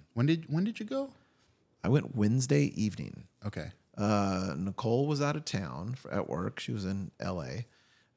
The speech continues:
Speaker 2: Houston was at, um, uh, what is it? Uh, mid-
Speaker 1: What is today, Friday?
Speaker 2: Yeah,
Speaker 1: So two
Speaker 2: he,
Speaker 1: days ago?
Speaker 2: he was in, uh, he's in middle school. So it was middle schoolers' night out, but they had an inn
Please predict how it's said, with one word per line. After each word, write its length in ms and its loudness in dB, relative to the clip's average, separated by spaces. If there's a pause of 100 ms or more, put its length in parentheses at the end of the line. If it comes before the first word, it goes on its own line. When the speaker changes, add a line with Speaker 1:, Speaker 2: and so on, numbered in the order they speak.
(140)
Speaker 2:
Houston 400 0
was 480 4
at, 420 -2 (160)
um, 540 -4 (1400)
uh, 300 -8
what 140 -4
is 60 -6 (260)
it? 140 -6 (100)
Uh, 60 -8
mid- 360 0 (1500)
Speaker 1:
What 100 -4
is 100 -4
today, 200 -12
Friday? 380 -18 (260)
Speaker 2:
Yeah, 140 0
Speaker 1:
So 60 -4
two 120 2
Speaker 2:
he, 60 6
Speaker 1:
days 120 2
ago? 180 0 (100)
Speaker 2:
he 180 2
was 200 2
in, 240 2
uh, 320 2
he's 260 -2
in 280 -2 (840)
middle 200 6
school. 220 2
So 100 2
it 20 4
was 100 2
middle 220 8
schoolers' 400 4
night 300 4
out, 380 -2 (280)
but 200 2
they 100 2
had 160 4
an 60 4 (100)
inn 340 4